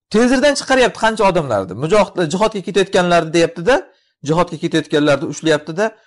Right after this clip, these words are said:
urdirib, teptirib, gapirtirib, keyin qamab yuboryapti. Alamlik azob, qarang bu.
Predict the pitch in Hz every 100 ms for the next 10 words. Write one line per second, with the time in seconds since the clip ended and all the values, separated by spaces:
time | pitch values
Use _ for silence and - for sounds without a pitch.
0 | _ _ 147 151 202 214 202 - 196 170
1 | - 226 220 143 185 190 190 240 285 -
2 | _ _ _ _ _ _ _ - 196 202
3 | 170 160 151 135 104 - _ _ _ -
4 | 156 240 370 359 392 440 269 117 95